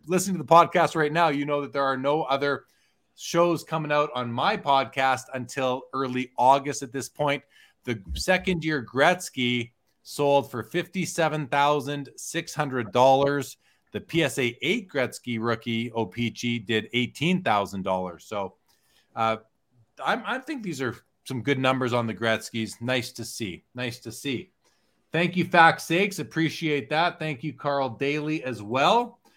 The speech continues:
We are gonna start to wrap up. We're gonna wrap up. Adam, as always, thank you for joining. I, I wonder if you're the last person left in the office, and, uh, <laughs> you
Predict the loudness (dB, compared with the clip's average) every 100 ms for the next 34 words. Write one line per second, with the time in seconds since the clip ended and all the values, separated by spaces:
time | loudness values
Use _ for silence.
0 | _ _ _ -20 -8 -2 -2 -2 -2 0
1 | 0 0 0 2 4 4 4 2 -2 0
2 | 4 4 6 4 4 6 6 6 0 -4
3 | -6 -6 -2 0 2 0 -2 -4 -10 _
4 | _ -6 -4 -4 -4 -4 -6 -8 -8 -4
5 | 0 2 0 0 -4 -4 4 4 4 -2
6 | -6 -2 0 0 -2 -2 2 4 4 2
7 | -4 -6 -2 -2 -2 -4 -4 0 0 0
8 | -6 -6 -8 -4 0 2 0 -4 _ _
9 | _ _ -20 -18 -16